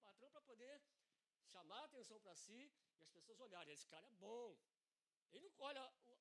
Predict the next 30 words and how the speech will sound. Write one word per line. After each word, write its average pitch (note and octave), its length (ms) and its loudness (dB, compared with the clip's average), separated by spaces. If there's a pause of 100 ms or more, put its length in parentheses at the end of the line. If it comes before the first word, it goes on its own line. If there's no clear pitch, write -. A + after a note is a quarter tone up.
(140)
a G3 60 0
equipe, F#3+ 600 0
não D#4 220 -6
olha D#4 120 0
o, - 720 -12
o A3+ 40 -8
próximo, C4+ 460 2 (260)
né? A#3+ 120 -6
Talvez B3 260 -8
você C#4 200 -6
viva C4+ 200 -12
num C4+ 140 -10
ambiente B3 320 -8
assim, D#4 240 -6 (640)
que G3 80 -12
as F3+ 80 -8
pessoas A3+ 420 2 (340)
sempre D#4 280 0
procuram C4+ 500 0 (320)
falar A3 280 2
de A#3+ 100 -2
si - 140 0
próprio, B3 440 0 (540)
pra F#3+ 120 -4
serem A3 220 -2
vistos, A#3 400 0 (140)
para G3 120 -4
serem G3+ 240 -6
abençoados, G3+ 600 -6 (280)
assim, F#3+ 280 -4